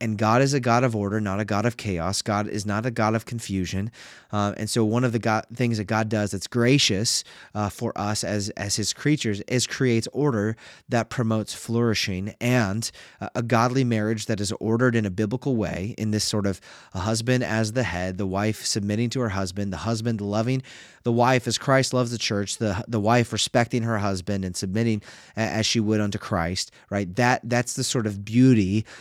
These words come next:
uh, that promotes flourishing, human flourishing. That's the context, uh, where children will thrive and grow up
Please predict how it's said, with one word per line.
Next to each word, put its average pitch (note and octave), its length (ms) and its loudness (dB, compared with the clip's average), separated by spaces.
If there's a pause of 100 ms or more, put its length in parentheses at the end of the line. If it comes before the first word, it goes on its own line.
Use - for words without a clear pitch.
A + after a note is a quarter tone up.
(120)
uh, G#2 200 0
that G#2+ 260 -4
promotes G#2 420 -2
flourishing, G2+ 640 -2
human A2+ 280 -2
flourishing. F#2 540 -4
That's A#2+ 260 0
the B2+ 100 -4
context, A#2+ 840 -2 (340)
uh, G#2+ 200 0
where G#2 240 0
children A2 640 0
will A2 240 4
thrive A2 760 0
and G#2 120 -4
grow G2+ 280 0
up G2 260 -2